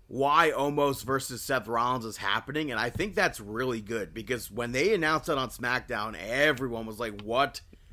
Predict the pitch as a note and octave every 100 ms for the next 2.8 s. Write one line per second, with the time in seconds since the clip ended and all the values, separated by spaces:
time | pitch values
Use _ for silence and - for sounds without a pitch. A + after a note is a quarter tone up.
0 | - - A#2+ A#2 - B2+ B2 A#2+ - C3
1 | A#2+ A#2 A#2 - - - - - - -
2 | - - - B2+ B2+ D3 G#3